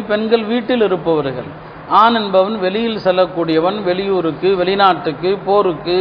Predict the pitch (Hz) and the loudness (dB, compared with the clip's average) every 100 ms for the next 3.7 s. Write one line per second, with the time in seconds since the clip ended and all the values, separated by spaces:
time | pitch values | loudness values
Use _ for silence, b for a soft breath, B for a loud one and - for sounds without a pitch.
0 | 202 - B B B B - 185 175 185 | 0 -4 B B B B 2 4 4 4
1 | 233 247 254 262 262 226 233 247 - 214 | 4 6 6 6 6 6 6 2 0 0
2 | 233 220 208 226 226 214 202 214 214 185 | 2 2 4 4 2 0 2 2 2 2
3 | 214 214 185 175 180 170 160 | 2 2 0 2 2 2 0